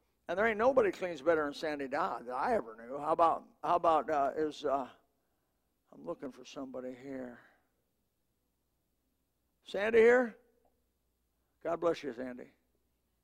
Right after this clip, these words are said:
Pray for her husband.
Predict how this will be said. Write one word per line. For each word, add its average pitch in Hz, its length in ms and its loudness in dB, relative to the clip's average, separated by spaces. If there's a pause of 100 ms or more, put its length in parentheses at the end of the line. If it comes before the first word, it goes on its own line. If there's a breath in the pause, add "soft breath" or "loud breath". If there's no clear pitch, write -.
(4000)
Pray 165 180 -2
for 156 240 -6
her - 20 -8
husband. 147 360 -10